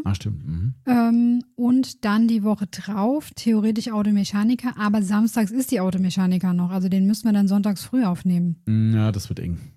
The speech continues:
Speaker 2: Das wird wahrscheinlich eng, somit ist dann, <clears throat> Entschuldigung, vielleicht noch eine Woche Pause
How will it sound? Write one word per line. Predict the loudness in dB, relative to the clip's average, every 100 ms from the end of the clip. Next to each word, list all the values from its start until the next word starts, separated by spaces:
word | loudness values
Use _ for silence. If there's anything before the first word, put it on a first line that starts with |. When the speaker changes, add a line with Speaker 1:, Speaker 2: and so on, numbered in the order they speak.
| _
Speaker 2:
Das | -8 -4
wird | -2
wahrscheinlich | 0 2 2 4
eng, | 4
somit | 4 4 2
ist | 0 -2
dann, | -4 2
<clears throat> |
Entschuldigung, | 4 6 4 4 0 0 0 -2 -8 _
vielleicht | 0 2 2 0
noch | 2
eine | 4 4
Woche | 2 -2
Pause | -2 0 0 0